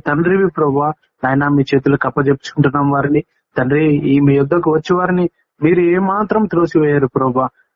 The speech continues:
నాయన, ఈ లోకం అయితే త్రోసివేస్తుంది, ఈ లోకం పేర్లు పెడుతుంది, కానీ నాయన, మీరు మందలించి ప్రేమిస్తున్నారు ప్రభా. ఇటు దేవుడు నాయన ఎవరికి లేరు ప్రభా. నాయన, మీరు మాకున్నందుకు వందనాలు చెల్లిస్తుంటున్నాం.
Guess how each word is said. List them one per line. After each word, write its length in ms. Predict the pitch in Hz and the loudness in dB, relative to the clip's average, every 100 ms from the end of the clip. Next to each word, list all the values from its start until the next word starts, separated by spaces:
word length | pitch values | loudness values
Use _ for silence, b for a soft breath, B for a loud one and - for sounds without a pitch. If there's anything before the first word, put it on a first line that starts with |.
| - | -6
నాయన, 200 | 120 127 139 | -2 0 2
ఈ 20 | 135 | 2
లోకం 240 | 143 143 160 | 2 0 0
అయితే 160 | 160 156 165 | 0 0 0
త్రోసివేస్తుంది, 680 | 151 143 - 135 - - 117 _ _ - | 0 0 2 0 0 -6 -8 _ _ -2
ఈ 60 | 147 | 0
లోకం 220 | 170 170 170 160 | 2 0 -2 -2
పేర్లు 280 | 160 180 190 | -2 0 0
పెడుతుంది, 400 | 175 165 - 135 131 _ _ - | 0 -2 0 0 0 _ _ -6
కానీ 180 | 135 139 | -2 0
నాయన, 200 | 143 147 151 151 | 0 -2 0 0
మీరు 200 | 160 165 151 _ _ - | 2 0 -2 _ _ -4
మందలించి 440 | 147 170 170 156 - | -2 0 0 -2 -2
ప్రేమిస్తున్నారు 680 | 160 175 190 170 175 151 135 127 | 0 0 0 0 0 2 0 -2
ప్రభా. 260 | 127 123 - _ _ - | -2 -2 -6 _ _ -2
ఇటు 200 | 135 151 151 | 0 2 2
దేవుడు 300 | 170 190 190 175 | 0 0 0 -2
నాయన 220 | 180 185 175 - _ - | -2 -2 -4 -8 _ -2
ఎవరికి 340 | 139 175 190 208 185 | 0 0 0 0 0
లేరు 160 | 170 160 | 0 0
ప్రభా. 280 | 139 127 120 - - | -2 -2 -4 -6 -6
నాయన, 220 | 131 135 131 131 | -2 -2 -2 0
మీరు 140 | 143 135 | 0 0
మాకున్నందుకు 540 | 139 - 151 170 170 143 | -2 0 2 2 0 0
వందనాలు 380 | 135 156 180 180 151 | 0 0 0 -2 0
చెల్లిస్తుంటున్నాం. 640 | 139 131 - 131 127 127 | 0 0 0 0 2 0